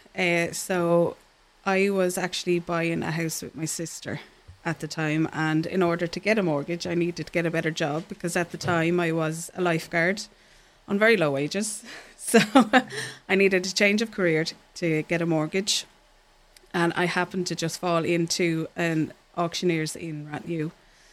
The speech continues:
So it was house sales and lettings because I was going through the process at the time as well. It all kind of just filled in, really.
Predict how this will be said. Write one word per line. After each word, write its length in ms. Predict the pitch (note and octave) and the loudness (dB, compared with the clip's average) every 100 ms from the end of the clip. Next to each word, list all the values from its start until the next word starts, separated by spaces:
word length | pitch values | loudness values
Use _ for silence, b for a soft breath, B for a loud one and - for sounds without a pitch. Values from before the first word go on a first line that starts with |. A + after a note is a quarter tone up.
| b b b | b b b
So 120 | - F3+ | -6 -4
it 20 | |
was 120 | D3+ | 0
house 200 | A3 G#3+ | 2 2
sales 340 | G#3 F#3+ F3+ | 2 2 2
and 120 | F3+ F3 | 4 4
lettings 320 | F3 F#3+ F3+ | 2 -2 -8
because 320 | F3+ F#3 F3+ | -6 -4 0
I 120 | F3+ | 2
was 140 | G3 G3 | 2 0
going 240 | F3 E3+ | 0 0
through 200 | - E3 | 0 -4
the 100 | E3 | -4
process 500 | - E3 E3 F3 - | -2 -2 -2 -4 -4
at 140 | E3 | -6
the 40 | - | -6
time 280 | - E3 D#3+ | -2 0 -2
as 120 | D#3+ | -2
well. 220 | D#3+ D#3+ - | -4 -4 -4
It 100 | F3 | -4
all 200 | D#3+ D#3 | -4 -4
kind 240 | E3+ D#3+ | -4 -4
of 160 | D3+ D3+ - - _ _ _ _ | -6 -10 -20 -20 _ _ _ _
just 240 | - - - | -18 -16 -8
filled 240 | D3+ D3 | -6 -6
in, 200 | C#3 D3 _ _ - | -8 -14 _ _ -18
really. 420 | D3+ - D3+ | -16 -14 -16